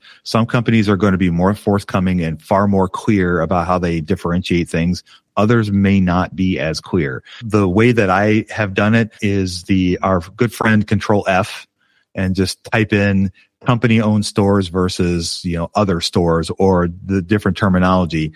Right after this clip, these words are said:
And then that will help bind, you know, the needle in the haystack, if you will, of the hundred and twenty-two pages or whatever the Starbucks annual report is, and then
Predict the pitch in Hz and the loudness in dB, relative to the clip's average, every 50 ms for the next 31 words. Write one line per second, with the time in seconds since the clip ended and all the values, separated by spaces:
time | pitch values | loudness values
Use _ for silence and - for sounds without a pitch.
0 | - - - - - - 92 92 95 95 92 98 98 104 104 - 98 95 98 98 | -14 -20 -20 -12 -6 -4 -2 0 2 2 2 2 2 0 0 0 0 0 0 0
1 | 110 104 92 82 76 73 - - 123 117 117 113 110 107 101 95 95 98 _ - | 2 0 0 0 -2 -6 -4 0 0 2 2 4 2 2 2 0 -2 -6 _ -16
2 | - - _ _ - 110 110 - - 113 104 95 92 87 - - 95 104 98 104 | -20 -20 _ _ -12 -10 -6 -2 0 2 2 2 0 -2 -4 -4 -4 -2 0 2
3 | 113 113 107 107 101 95 92 92 90 104 104 101 - - 98 85 85 - - 87 | 2 4 4 2 2 2 2 0 2 2 0 0 0 0 -2 -2 -2 -2 -2 -2
4 | - 95 90 87 90 85 80 80 80 78 - _ _ _ _ _ - - 87 87 | 0 0 0 2 2 2 2 2 0 -2 -6 _ _ _ _ _ -6 -2 -2 -2
5 | 85 80 87 90 87 - - 110 98 98 92 87 87 85 82 82 76 - - 101 | -2 -2 -2 -2 -2 0 0 0 2 2 2 2 2 2 0 0 -2 -2 0 0
6 | 92 87 87 - - 95 87 - 101 95 92 82 85 82 78 82 78 80 85 85 | 0 0 0 -2 -2 -4 -2 0 0 0 2 2 0 -2 0 0 0 2 2 2
7 | 85 80 85 82 78 80 78 - - 90 87 82 90 85 - - - - - - | 0 0 0 0 0 0 -2 -2 0 0 0 2 0 -2 -2 -4 -8 -10 -12 -14
8 | - _ _ _ _ _ _ _ _ _ - 107 98 92 92 90 87 85 85 82 | -18 _ _ _ _ _ _ _ _ _ 0 2 2 4 4 4 2 2 2 2
9 | - 107 95 90 87 78 76 80 78 - - 104 95 92 95 95 92 95 95 | 2 2 2 2 2 0 0 -2 -4 -4 -4 -2 0 2 2 2 2 0 -2